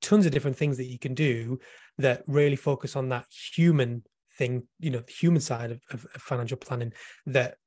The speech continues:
will then start to unlock a lot of things in your brain and start to make you become a, a, a better financial planner.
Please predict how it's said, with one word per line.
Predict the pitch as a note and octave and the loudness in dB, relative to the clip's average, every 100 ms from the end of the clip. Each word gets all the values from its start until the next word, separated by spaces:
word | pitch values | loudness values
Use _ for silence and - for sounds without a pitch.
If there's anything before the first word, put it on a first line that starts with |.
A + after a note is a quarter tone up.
| - | -2
will | D3 C#3 | 2 2
then | C3 C#3+ C3+ B2 | 2 2 0 -6
start | - C3 B2+ | -4 -4 0
to | C3+ | 0
unlock | C3 C#3 - | 2 0 0
a | C#3 | -2
lot | C3 | -2
of | C3 | -2
things | C#3 A#2+ | -4 -4
in | B2 | -4
your | A#2 | -2
brain | C3+ C3 | 0 0
and | A#2 | 0
start | - A#2 | -8 -10
to | - | -6
make | B2 A2+ | -8 -6
you | B2+ | -8
become | A#2+ C#3+ C3+ B2 _ _ | -8 -10 -12 -12 _ _
a, | D3 C3+ - | 0 0 -4
a, | B2 _ - | -12 _ -8
a | D#3 | -4
better | C#3+ C3 | 0 2
financial | B2 C3+ A#2+ A#2+ - | 2 -2 -2 -4 -6
planner. | - D3 | -2 -2